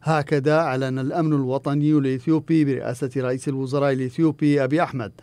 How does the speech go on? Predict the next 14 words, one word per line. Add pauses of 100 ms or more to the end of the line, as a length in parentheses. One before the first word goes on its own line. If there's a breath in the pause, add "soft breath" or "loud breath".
(420 soft breath)
المجلس
رفع
سقف
التحدي (260 soft breath)
وقال
إن
تلك
الضغوط
لن
تحول
دون
ملء
سد
النهضة